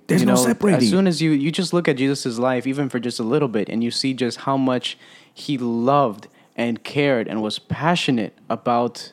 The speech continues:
Speaker 2: you know,
Speaker 1: Wow.
Speaker 2: those that were, um, being trampled on. You know, he
Speaker 1: Yes.
Speaker 2: cared about social issues.
Speaker 1: Yes.
Speaker 2: He cared about changing the perceptions of how people looked at foreigners, how people looked at women, how
Speaker 1: Mm.
Speaker 2: people looked at, um, Samaritans, you know, and all of that. He cared
Speaker 1: Even the
Speaker 2: about that.
Speaker 1: socially marginalized, their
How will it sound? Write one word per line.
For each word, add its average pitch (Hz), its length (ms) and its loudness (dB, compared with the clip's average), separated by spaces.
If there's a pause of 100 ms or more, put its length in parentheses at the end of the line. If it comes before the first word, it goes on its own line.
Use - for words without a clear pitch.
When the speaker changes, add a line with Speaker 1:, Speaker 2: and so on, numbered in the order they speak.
Speaker 2:
you 127 100 -2
know, 123 100 4
Speaker 1:
Wow. 95 120 6
Speaker 2:
those 131 260 2
that 117 220 2
were, 110 580 -2 (440)
um, 104 600 -2
being 131 220 2
trampled 135 500 -2
on. 58 240 -8 (100)
You 127 200 0
know, 135 80 4
he 131 160 -2
Speaker 1:
Yes. - 80 -6
Speaker 2:
cared 190 340 2
about 107 280 0
social 113 340 -2
issues. 101 140 2
Speaker 1:
Yes. - 480 -4
Speaker 2:
He 165 120 -2
cared 175 460 2
about 123 400 2
changing 135 380 0
the 123 100 2
perceptions 120 720 -2 (300)
of 120 100 -6
how 139 160 2
people 127 360 0
looked 127 240 0
at 117 160 0
foreigners, 110 600 0
how 131 140 -2
people 127 280 -4
looked 123 220 -2
at 110 140 2
women, 117 420 2
how 110 180 -2
Speaker 1:
Mm. 170 60 -4
Speaker 2:
people 127 280 0
looked 123 260 -2 (440)
at, 117 300 -2
um, 110 300 -2
Samaritans, 127 800 0
you 135 80 2
know, 139 80 2
and 123 100 0
all 139 180 4
of 147 60 0
that. 107 120 0
He 135 120 -2
cared 196 200 4
Speaker 1:
Even 190 120 8
the 143 60 6
Speaker 2:
about 113 80 4
that. 104 60 2
Speaker 1:
socially 180 460 6
marginalized, 139 600 4
their 135 180 6